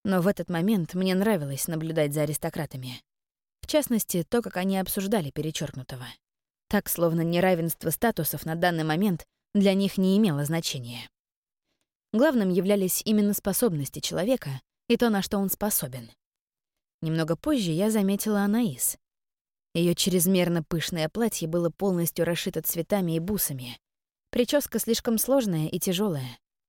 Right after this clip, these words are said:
Макияж яркий. Кто-то мог бы сказать, что она выглядела мило, словно ангелочек. Но, как по мне, такой наряд придавал ей несерьезности. Подобное платье подошло бы ребенку, а когда его надевает уже взрослая девушка,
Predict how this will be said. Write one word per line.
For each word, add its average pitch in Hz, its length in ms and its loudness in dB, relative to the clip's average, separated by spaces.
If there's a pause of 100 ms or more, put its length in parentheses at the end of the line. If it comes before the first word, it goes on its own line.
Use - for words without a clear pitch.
(140)
Макияж 185 440 0
яркий. 175 600 -4 (500)
Кто-то - 340 2
мог 196 160 0
бы 170 100 -4
сказать, 185 400 0
что 170 200 -2
она 175 200 2
выглядела 180 380 2
мило, 185 320 2 (580)
словно 240 360 2
ангелочек. 240 680 0 (440)
Но, 180 360 0 (100)
как 196 200 0
по 175 120 2
мне, 190 280 0 (340)
такой 214 320 2
наряд 202 420 2
придавал 196 440 4
ей 185 220 2
несерьезности. 180 960 -2 (800)
Подобное 254 440 2
платье 269 400 0
подошло 214 360 0
бы 233 80 4
ребенку, 226 600 0 (420)
а 196 220 6 (100)
когда 196 360 2
его 185 220 4
надевает 185 560 2
уже 175 180 2
взрослая 175 500 0
девушка, 165 520 -2